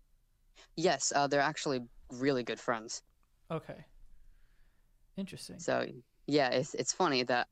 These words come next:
Speaker 1: but I managed to find someone, uh, really supportive. And when I first started, uh, dating them, I did tell them about, uh, you know, that I have this, and they got to know all my alters as separate people. So I was fortunate in that department.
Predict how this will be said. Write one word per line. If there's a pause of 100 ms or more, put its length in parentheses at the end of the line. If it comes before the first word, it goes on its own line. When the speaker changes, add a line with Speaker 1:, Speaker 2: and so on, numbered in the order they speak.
Speaker 1:
but
I
managed
to
find
someone, (380)
uh,
really
supportive.
And
when
I
first
started, (120)
uh,
dating (260)
them,
I
did
tell
them
about, (100)
uh, (580)
you
know,
that
I
have
this,
and (280)
they
got
to
know
all
my
alters
as
separate
people.
So
I
was
fortunate
in
that
department.